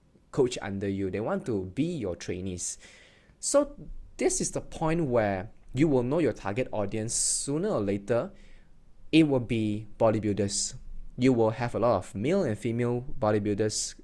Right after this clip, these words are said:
um, you know, athlete. But on the other hand, if you are a basketball athlete and you have been playing basketball for almost your entire life,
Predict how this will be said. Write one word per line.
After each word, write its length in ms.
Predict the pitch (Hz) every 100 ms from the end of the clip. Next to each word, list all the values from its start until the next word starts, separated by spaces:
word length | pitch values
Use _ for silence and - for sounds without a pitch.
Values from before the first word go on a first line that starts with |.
| -
um, 440 | 92 87 87 - - -
you 120 | 92 92
know, 160 | 92
athlete. 500 | - 104 113 120 151 - - - - - - - - - - - - - -
But 260 | 151 - - - - - - - - - - -
on 200 | 185 196
the 160 | 151 160
other 180 | 151
hand, 320 | 175 160 175 247 - - - -
if 300 | 226 - 156
you 160 | 143
are 220 | - 123
a 40 | 117
basketball 800 | 107 131 - - - 131 131 135
athlete 460 | 107 107 110 110 - - -
and 400 | 131 139 135 127
you 180 | 135 135
have 300 | 117 143 - 120
been 200 | 127 120
playing 500 | - 139 139 208 156
basketball 500 | 120 - 127 127 127
for 460 | - 110 98 92 - - -
almost 760 | 139 127 127 135 139 139 - - - - - - -
your 160 | 113 117
entire 600 | 107 107 - 113 113 117
life, 500 | 117 101 101 - -